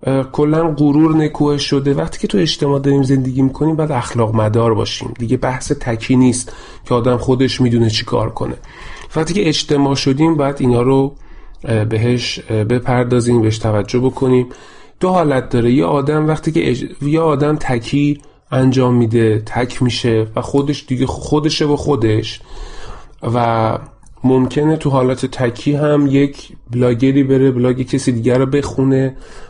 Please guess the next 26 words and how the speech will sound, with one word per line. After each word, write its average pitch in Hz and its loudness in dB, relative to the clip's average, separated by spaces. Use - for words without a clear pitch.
و 110 2
نظر 113 2
بذاره 127 2
و 117 0
خب 120 0
باز 131 0
اونجای 127 2
دوستی‌های 120 -2
خیلی 131 0
کوچیک - -4
و 123 2
کمرنگی 117 0
شکل 147 -2
بگیره. 156 0
ولی 160 2
وقتی 185 -2
که 170 -2
ما 170 0
این 165 2
طرف 120 -2
یه 131 4
دونه 143 0
اجتماعی 120 0
به 117 2
وجود 110 0
آوردیم، 113 0